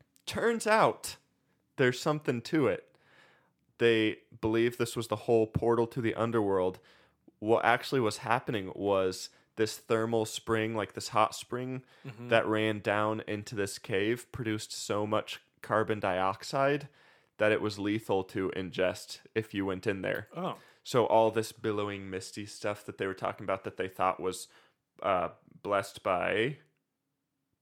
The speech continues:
Speaker 1: uh, Pluto and Kor, who are underworld,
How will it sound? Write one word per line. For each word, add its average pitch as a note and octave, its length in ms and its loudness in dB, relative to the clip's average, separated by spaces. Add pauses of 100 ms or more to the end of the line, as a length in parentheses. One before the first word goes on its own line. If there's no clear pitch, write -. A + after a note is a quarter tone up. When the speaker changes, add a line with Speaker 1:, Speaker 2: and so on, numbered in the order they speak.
(280)
Speaker 1:
uh, G2+ 240 2
Pluto A#2+ 520 0
and G2+ 160 -4
Kor, F#2+ 540 0
who G2 80 -10
are F#2 200 -4
underworld, F2+ 680 -4